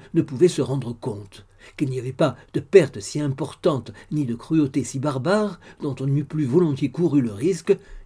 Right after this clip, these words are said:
et que beaucoup d'hommes, jouissant de leur bon sens quelques heures auparavant, furent sur le point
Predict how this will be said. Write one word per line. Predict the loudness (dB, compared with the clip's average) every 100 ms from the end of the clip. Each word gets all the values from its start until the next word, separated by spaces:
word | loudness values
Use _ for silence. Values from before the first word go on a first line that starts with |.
| 0
et | 2
que | 2
beaucoup | -2 -4 -4
d'hommes, | -4 -2 0 -2 -4 -14 -10
jouissant | -4 0 0 0 -2 -2
de | -2
leur | -4
bon | -2 -2 -2
sens | -2 0 0 -4 -14 -2
quelques | 0 2 0 0
heures | 0 0
auparavant, | -4 -4 -8 -8 -6 -8 -10 -18 -6
furent | 2 2
sur | 2 -10
le | -4
point | -2 -2